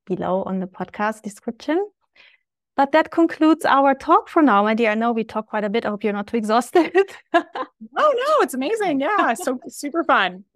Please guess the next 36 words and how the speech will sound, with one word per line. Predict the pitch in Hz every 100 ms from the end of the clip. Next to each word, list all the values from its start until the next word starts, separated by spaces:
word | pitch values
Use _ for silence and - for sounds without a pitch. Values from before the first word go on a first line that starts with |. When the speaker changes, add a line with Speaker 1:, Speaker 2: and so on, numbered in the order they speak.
| _ - - _ _ _ _
Speaker 1:
Oh, | 269 254
nice. | 220 208 214 214
Okay, | 233 240 220 208
so | 254 226
thank | 220 247 240
you |
so | 240 262
much. | 247 220 294 - - _ -
And | 214 214 214 214 220 - - _ _ _ _ _ _ -
for | - 208
the | 202 202
listeners, | 262 - 330 349 349 - -
thank | 240 233
you |
so | 214 220
much | 208 202 -
for | 190
tuning | 190 208 190 190
in. | 254 302 320 - _ -
Leave | 240 220
us | 214
a | -
review | 214 254 247 247
if | 226 -
you | 233
enjoy | 220 220
the | 214
podcast, | - 220 - 208 214 214 -
and | 202 190 196
I'll | 202 190
see | -
you | 196
in | 208
the | 214
next | 277 - - - -
episodes. | 339 - 539 320 202 - - -